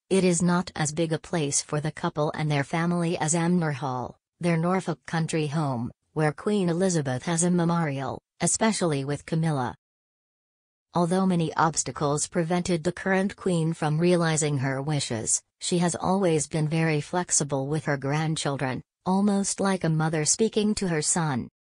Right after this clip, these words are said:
It is worth noting that the late king offered Frogmore Cottage in Winter Park as the new home of the former Duke of Sussex,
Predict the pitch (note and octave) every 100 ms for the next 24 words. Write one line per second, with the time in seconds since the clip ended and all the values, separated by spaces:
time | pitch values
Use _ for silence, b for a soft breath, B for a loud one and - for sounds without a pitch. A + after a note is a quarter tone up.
0 | _ _ _ _ _ _ _ _ _ -
1 | F#3+ F#3+ G3 F#3 F#3 E3+ F#3 E3 C#3+ C#3+
2 | D3 D3+ D3 E3 F3 - F#3+ F3+ F#3 E3+
3 | F3 E3+ E3 - G#3+ A#3 G#3+ G3+ F#3+ F#3
4 | F#3 F3 C#3 B2+ - D3+ D3 E3 D#3 E3
5 | D3+ - F3+ A#2 - C3 C#3 C#3+ D3+ D3
6 | C#3 C3 C3+ B2+ C3 F3+ F3 F3 D#3+ G3
7 | A3+ F3 E3 - D#3+ - - - -